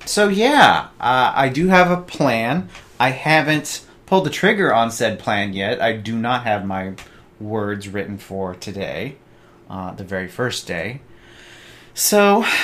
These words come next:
have a couple more hours to reach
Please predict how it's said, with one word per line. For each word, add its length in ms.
have 200
a 40
couple 220
more 240
hours 440
to 140
reach 440